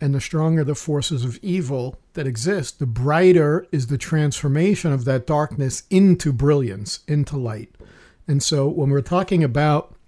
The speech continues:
from a Kabbalistic perspective, when I mentioned this idea of the klipa, klipa means literally a peel or a shell.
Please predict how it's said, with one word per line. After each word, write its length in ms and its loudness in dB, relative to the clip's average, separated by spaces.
from 220 -2
a 40 0
Kabbalistic 720 0
perspective, 680 -4
when 200 -2
I 240 0
mentioned 420 0
this 160 -2
idea 280 0
of 120 -2
the 100 -4
klipa, 580 -4
klipa 560 4
means 680 4
literally 680 0
a 80 -6
peel 640 2
or 140 -6
a 60 -6
shell. 460 -4